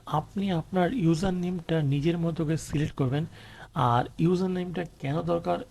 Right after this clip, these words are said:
এটা অতি দ্রুত একটা ভিডিও নিয়ে আসছে, যেখানে আপনি আপনার ইউজার নেমটাকে ব্র্যান্ডে পরিণত করতে পারবেন। So, ক্লেমের ইউআরএল এ ক্লিক করব, করে আপনি চাইলে আপনার ইউআরএলটা আপনি যে কোনো সময় এডিট করতে পারবেন। So, আমি দেখি,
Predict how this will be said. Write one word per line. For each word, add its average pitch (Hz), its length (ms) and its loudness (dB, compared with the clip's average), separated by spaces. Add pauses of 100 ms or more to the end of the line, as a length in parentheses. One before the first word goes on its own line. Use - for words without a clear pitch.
(120)
এটা 160 200 -4
অতি 180 320 -4
দ্রুত 165 320 -2
একটা 160 380 0 (120)
ভিডিও 143 200 2
নিয়ে 147 140 2
আসছে, 135 300 -2
যেখানে 131 360 -2
আপনি 160 340 -2
আপনার 151 240 0
ইউজার 143 260 0
নেমটাকে 143 500 0 (440)
ব্র্যান্ডে 139 400 2
পরিণত 135 320 2
করতে - 300 -8
পারবেন। 123 360 0 (800)
So, 190 100 4 (220)
ক্লেমের 214 440 4
ইউআরএল 170 500 6
এ 170 80 2
ক্লিক 147 300 -6
করব, 135 380 2 (760)
করে 165 120 6
আপনি 180 420 2
চাইলে 165 460 4
আপনার 151 280 4
ইউআরএলটা 143 580 4
আপনি 139 420 0
যে 185 220 2
কোনো 185 280 2
সময় 170 280 0 (160)
এডিট 151 260 2
করতে 131 320 -4
পারবেন। 117 260 -6 (680)
So, 202 60 6
আমি 170 160 6
দেখি, 156 360 2